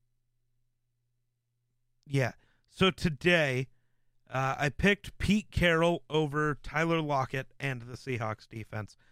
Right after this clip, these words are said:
Those were the three things we needed: a head coach, a defense, and a receiver. Um, had somebody try to tell me Pete Carroll was terrible,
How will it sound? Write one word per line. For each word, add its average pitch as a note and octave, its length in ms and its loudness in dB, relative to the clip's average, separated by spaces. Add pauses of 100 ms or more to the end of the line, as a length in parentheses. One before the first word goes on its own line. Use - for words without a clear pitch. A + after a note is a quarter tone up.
(360)
Those C3 200 -2
were C3 120 -2
the A#2 100 -6
three C3 300 -2
things C3 260 -6
we C3 80 -4
needed: B2 320 -4
a A#2+ 80 -2
head C3 220 -4
coach, C3+ 240 -4
a B2+ 40 -18
defense, B2+ 400 -6
and B2+ 80 -16
a A#2+ 60 -6
receiver. C3 480 -4 (1120)
Um, C#3 520 -4 (1000)
had E3+ 220 0
somebody G3+ 360 0
try G#3 220 2
to G3+ 60 -4
tell G3 240 -2
me G3+ 140 2
Pete F#3+ 320 -4
Carroll F3+ 400 2
was D3+ 160 -2
terrible, F3+ 560 0